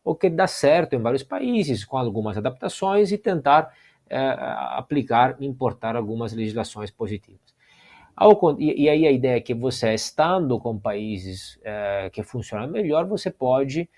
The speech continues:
eh, ser contagiado positivamente. Por outro lado,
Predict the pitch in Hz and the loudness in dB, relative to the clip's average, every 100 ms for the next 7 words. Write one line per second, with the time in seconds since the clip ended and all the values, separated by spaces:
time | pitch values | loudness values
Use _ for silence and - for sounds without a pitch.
0 | _ _ - 123 113 110 107 104 - 139 | _ _ -8 -4 -2 -2 -2 -4 -6 -6
1 | 147 131 143 107 117 113 120 107 113 110 | -4 0 0 2 0 0 -4 -6 -6 -6
2 | 87 - - _ _ _ - 214 214 175 | -8 -16 -20 _ _ _ 6 10 10 8
3 | 175 123 156 | 4 4 2